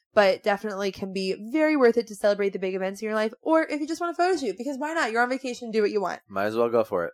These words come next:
Speaker 1: It's only twenty
Speaker 2: Mm.
Speaker 1: minutes, plus, let's say plus the time you have to check in and plus the whatever.
Speaker 2: Yeah.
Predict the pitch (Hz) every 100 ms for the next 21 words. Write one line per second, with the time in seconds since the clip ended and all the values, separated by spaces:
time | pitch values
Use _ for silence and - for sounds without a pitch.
0 | _ 233 254 254 277 285 269 247 233 226
1 | - - 269 254 - 277 294 320 320 294
2 | 285 277 277 269 262 262 - 247 247 254
3 | 247 226 - 247 - 240 233 233 277 285